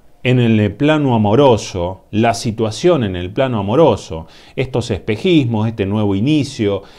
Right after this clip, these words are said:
esto de no ver con claridad, una de-, una, una situación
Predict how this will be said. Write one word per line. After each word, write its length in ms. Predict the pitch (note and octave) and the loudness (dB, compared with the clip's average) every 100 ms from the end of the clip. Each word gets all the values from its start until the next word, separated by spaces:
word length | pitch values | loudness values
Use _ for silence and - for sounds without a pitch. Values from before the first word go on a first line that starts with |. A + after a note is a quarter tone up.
| - | -10
esto 360 | B2 A#2+ - G#2 | -6 -6 -2 0
de 120 | G2+ | 0
no 160 | A#2 A#2+ | 0 2
ver 200 | B2 A#2 | 0 0
con 280 | G#2+ G2 | -2 -2
claridad, 720 | G2 G2 F2+ A2 D3 C#3 A#2+ G2 | -4 -4 -2 0 2 4 4 0
una 220 | G2+ F#2+ | -4 -4
de-, 160 | F2+ - | -6 -4
una, 280 | A#2+ B2 - - - - | -4 -4 -6 -18 -20 -6
una 280 | C3 C3 | -4 -2
situación 800 | B2+ A2+ A2+ G#2+ - B2 B2+ B2 | -4 -4 -2 -2 -2 -2 0 0